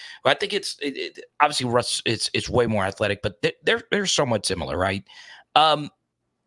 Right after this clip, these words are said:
so yeah, you know, I, I, I think, I think Brock's a very good quarterback. We saw him throw with a lot of anticipation.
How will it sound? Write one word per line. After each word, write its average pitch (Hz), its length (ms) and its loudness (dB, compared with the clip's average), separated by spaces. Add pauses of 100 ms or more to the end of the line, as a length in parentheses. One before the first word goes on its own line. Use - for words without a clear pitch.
(680)
so 170 380 4
yeah, 156 320 4
you 143 80 2
know, 147 80 2
I, 143 260 2
I, 143 220 2
I 131 80 0
think, 127 400 -6
I 131 80 0
think 120 200 -6
Brock's 110 260 0
a 101 40 -4
very 104 220 0
good 104 180 -4
quarterback. 104 580 -2
We 101 120 -4
saw 120 180 2
him 107 140 -2
throw 107 140 2
with 104 120 -6
a 87 60 -2
lot 95 180 0
of 101 60 0
anticipation. 101 920 -2